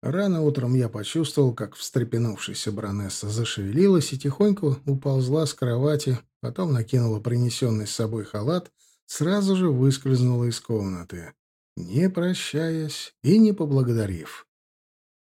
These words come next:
Спишем эту невнимательность к великолепному мужчине и отсутствию восторженности на её серьёзную занятость и одержимость желанием всё контролировать в своём хозяйстве. Только вот этой ночью это самое всё полностью вышло из-под её контроля,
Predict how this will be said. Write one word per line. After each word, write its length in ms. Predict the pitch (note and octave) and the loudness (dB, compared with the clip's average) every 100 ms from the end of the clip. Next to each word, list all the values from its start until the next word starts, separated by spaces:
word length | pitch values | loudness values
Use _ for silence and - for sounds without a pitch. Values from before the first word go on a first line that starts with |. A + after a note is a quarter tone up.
| _ | _
Спишем 500 | - - F#2 - D#2 | -18 -14 -10 -10 -10
эту 140 | D#2+ | -12
невнимательность 920 | E2 E2 F2 G2 F3+ E3+ E3+ E3 C#3 | -16 -14 -8 -2 -2 0 0 0 -4
к 80 | - | 0
великолепному 720 | D3 E3 F3+ G3 A#3 A3 G#3 | 2 4 4 4 4 4 4
мужчине 640 | G3+ G3+ G3 - F3 F3+ D#3+ | 6 4 2 0 4 4 4
и 60 | |
отсутствию 720 | D#3 C#3+ - D#3 - C#3+ C#3+ | 2 0 -2 -2 0 4 6
восторженности 960 | C#3+ C3+ - D3 C3+ B2+ C3 B2+ - C3 | 4 2 4 4 4 4 2 2 -2 2
на 120 | B2+ | 6
её 300 | C#3+ E3 A#3 | 6 6 2
серьёзную 720 | - D#3+ C#3 D#3+ F#3+ E3 D#3 | 4 4 6 4 4 4 4
занятость 880 | B2+ A2+ C#3 D#3 D3+ C3+ C3 - - | 4 4 4 6 4 4 0 -4 -6
и 20 | |
одержимость 720 | A2+ A2+ A#2+ A#2 C3 B2 A2 G2 | -6 0 0 2 4 4 2 -2
желанием 640 | G2 G#2 F#3+ G3+ G3 F#3 | -6 0 2 4 4 2
всё 240 | - G#3 | 0 -2
контролировать 720 | G#3+ D3 A2 G2 C3+ D#3 C#3+ | 0 -4 -4 -2 0 2 2
в 60 | - | -2
своём 300 | - E2+ G#2+ | -8 -8 -10
хозяйстве. 760 | - G#2 G2 F2+ - - D#2 - _ _ | -8 -8 -6 -8 -10 -12 -18 -20 _ _
Только 320 | - F#2 - E2+ | -6 -6 -8 -14
вот 220 | D2+ - | -6 -2
этой 240 | G3 F3 | 2 2
ночью 500 | A#2+ F2+ - D#2+ D2+ - - | 2 0 -8 -10 -14 -14 -12
это 240 | G2+ G2 | -10 -6
самое 420 | - B2 G2 E2 | -2 0 -2 -8
всё 320 | - - E3 | -8 -4 -4
полностью 800 | D3+ E3 G3+ G#3 G3 - - E3+ | -2 2 4 6 6 4 2 4
вышло 340 | D#3+ D3+ - D3 | 4 4 6 4
из-под 300 | C3+ C#3+ C3+ | 4 2 6
её 240 | C#3 C#3 | 6 6
контроля, 760 | C#3 C3 A#2+ C3+ C#3 C3 A#2+ | 4 2 4 4 6 4 0